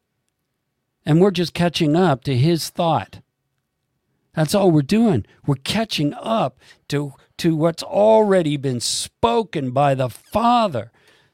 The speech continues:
The Father is the creator. He's omniscient. There is no power outside of him.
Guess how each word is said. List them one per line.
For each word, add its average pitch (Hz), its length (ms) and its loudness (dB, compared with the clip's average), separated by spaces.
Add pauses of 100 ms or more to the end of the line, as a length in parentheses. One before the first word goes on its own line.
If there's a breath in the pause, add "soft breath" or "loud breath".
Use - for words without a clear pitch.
(100)
The 165 100 -4
Father 220 600 -2
is 147 140 -6
the 165 100 -6
creator. 202 760 -2
He's 147 180 0
omniscient. 214 1040 -2 (280 soft breath)
There 196 180 2
is 214 340 0
no 190 200 2
power 196 720 4 (220 loud breath)
outside 208 720 0
of 196 140 0
him. 123 380 -6